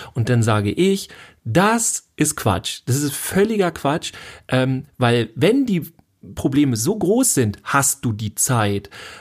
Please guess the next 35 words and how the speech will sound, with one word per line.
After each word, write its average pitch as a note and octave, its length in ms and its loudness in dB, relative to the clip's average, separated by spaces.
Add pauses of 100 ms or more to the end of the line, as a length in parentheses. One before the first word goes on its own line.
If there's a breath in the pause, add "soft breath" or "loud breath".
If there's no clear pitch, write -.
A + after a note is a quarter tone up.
Weil B2+ 200 4
rechne F#3+ 420 2
dir E3 160 2
mal D3 160 2
ganz E3 340 2
ehrlich D3 440 0
aus, C3 440 0
wie F#3 120 2
viel D#3+ 200 0
Zeit D#3 580 0
du, A2 220 0 (180 loud breath)
gerade E3+ 280 2
so C3 160 2
in A#2 100 0
der A2+ 100 2
Schule, D#3 600 2 (260 loud breath)
wie D#3+ 100 0
viel D3+ 200 2
Zeit F3 500 -2
du D3 60 0
damit A#2+ 320 2
verplemperst, D3 920 0 (280 loud breath)
äh, B2+ 260 2
wenn C3 160 2
dein E3 160 2
Unterricht C#3 580 2
nicht G2+ 140 -4
funktioniert, G#2 560 0
wenn C#3 160 2
du F#3+ 60 2
in E3 100 2
den D#3+ 180 0
Pausen E3 400 0
Streitschlichtungen A#2+ 1000 0
hast, G#2+ 260 -2